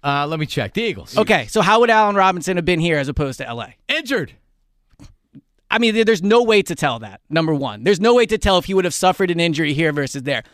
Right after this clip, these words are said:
Speaker 2: The point I'm making is all these people that you're pointing to and going like, "They failed here, they failed here." They failed in these places because they're not in as good of an organization. And I'm not telling you the Eagles would have been as good if they had Russell Wilson. Or, like, obviously,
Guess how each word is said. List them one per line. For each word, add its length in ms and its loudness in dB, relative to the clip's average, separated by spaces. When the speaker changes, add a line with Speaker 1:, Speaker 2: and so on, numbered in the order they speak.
Speaker 2:
The 80 -4
point 260 4
I'm 160 2
making 300 -2
is 180 -6
all 180 6
these 160 0
people 320 -6
that 60 0
you're 100 -2
pointing 320 -6
to 160 -4
and 100 -6
going 240 0
like, 200 0
"They 120 4
failed 360 2
here, 240 0
they 120 2
failed 320 2
here." 220 0
They 120 2
failed 360 2
in 80 -4
these 140 -8
places 500 -2
because 360 0
they're 120 2
not 260 2
in 80 -2
as 100 -2
good 200 2
of 60 -4
an 80 0
organization. 680 -4
And 100 -2
I'm 80 2
not 200 2
telling 280 0
you 60 -4
the 100 -4
Eagles 200 -2
would 200 2
have 200 2
been 160 -2
as 120 -4
good 320 -2
if 140 -6
they 80 0
had 180 2
Russell 340 0
Wilson. 380 -2
Or, 60 -8
like, 260 0
obviously, 720 0